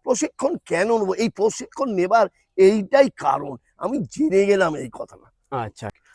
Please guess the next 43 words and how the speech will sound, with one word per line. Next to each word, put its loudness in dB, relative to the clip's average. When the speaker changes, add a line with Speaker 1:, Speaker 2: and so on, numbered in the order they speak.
Speaker 2:
অনেক 4
অনেক 4
ধন্যবাদ 2
স্যার। -2
তো 2
বিষয়টা 4
হচ্ছে -4
যে 6
দেখুন, -2
ডেইরি 2
ফার্মে 2
যে 4
এই 4
কয়েকটাই 2
বিষয় 2
রয়েছে 0
সেটা -2
কিন্তু -2
নয়। -6
ডেইরি 4
ফার্ম 4
একটা 2
অনেক 4
বড় 0
সেক্টর, -4
আর -4
বিশেষ -2
করে 4
এতে 4
হাই 0
ইনভেস্টেড -4
স্যার, -20
মানে 0
অনেক 6
টাকা 2
ইনভেস্ট 2
করে 2
এই 4
ফার্মটিকে -2
শুরু -6
করতে -8
হয়, -2
সেক্ষেত্রে 2